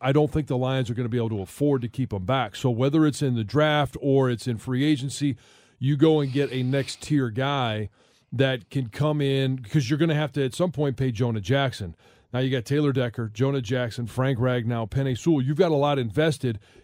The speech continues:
and it might be the right time to go in the second round. I wouldn't even be opposed in that number eighteen position of getting a guy that's a tackle guard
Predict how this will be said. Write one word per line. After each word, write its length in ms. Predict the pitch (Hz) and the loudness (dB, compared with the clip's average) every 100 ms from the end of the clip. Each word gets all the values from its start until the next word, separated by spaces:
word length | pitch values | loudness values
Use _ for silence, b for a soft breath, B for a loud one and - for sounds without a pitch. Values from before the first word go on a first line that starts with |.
| - | -2
and 120 | 131 | 0
it 60 | 127 | 2
might 300 | 131 156 143 | 2 2 2
be 80 | |
the 120 | 151 143 | 2 4
right 240 | 135 135 | 2 2
time 300 | 135 131 127 | 0 -2 -2
to 80 | 120 | 0
go 460 | 127 127 120 120 - | 2 2 2 0 -2
in 280 | 139 127 120 | 0 0 0
the 140 | 117 | -2
second 420 | - 156 143 143 | 0 0 0 0
round. 420 | 139 143 147 147 123 | 2 2 2 0 0
I 60 | |
wouldn't 260 | 139 180 180 | 2 2 2
even 200 | 160 139 | -4 -4
be 120 | 151 | -2
opposed 520 | 139 135 143 143 107 | -2 0 0 -2 -4
in 240 | - 135 127 | -6 -2 -2
that 160 | 123 | -2
number 320 | 135 139 135 | 0 0 0
eighteen 340 | 131 123 131 127 | 0 -4 -6 -4
position 480 | 110 104 165 - 120 | -2 0 0 -2 -6
of 120 | 107 | -2
getting 260 | 143 143 | -2 -2
a 60 | 123 | -4
guy 280 | 113 131 135 | -2 0 0
that's 240 | 123 117 | -2 -2
a 140 | 123 113 | -6 -4
tackle 420 | 127 131 120 113 | -4 -4 -4 -6
guard 420 | 123 127 127 | -2 0 0